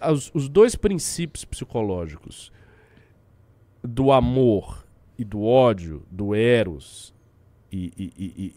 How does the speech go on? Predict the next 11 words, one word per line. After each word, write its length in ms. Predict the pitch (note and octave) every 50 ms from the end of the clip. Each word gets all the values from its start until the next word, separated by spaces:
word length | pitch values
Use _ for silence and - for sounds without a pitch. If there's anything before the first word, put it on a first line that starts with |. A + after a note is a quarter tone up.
| - G#2
e 20 |
da 280 | G2 E2+ G2 F#2+ F#2 - -
beligerância, 800 | - A2 A2+ G#2+ G#2 G2 F2 F#2+ F2+ F#2+ A#2 A#2+ G#2+ - - E2
da 80 | D#2
agressividade, 960 | D#2+ E2 D#2+ - - - - D#2+ D#2+ F#2+ G#2+ A2 G#2+ G2 F2 D#2 C#2 C#2 C#2 - _ _ _ _ -
né? 260 | - E2 E2+ G2 F#2+
Vênus 640 | E2+ E2+ G2+ A2+ A2+ G#2 F#2 D#2+ C#2+ - - - -
e 40 | D2+
Marte 500 | D#2 F2+ G2 G2 - - - - - -
e 40 |
tal. 220 | _ - - -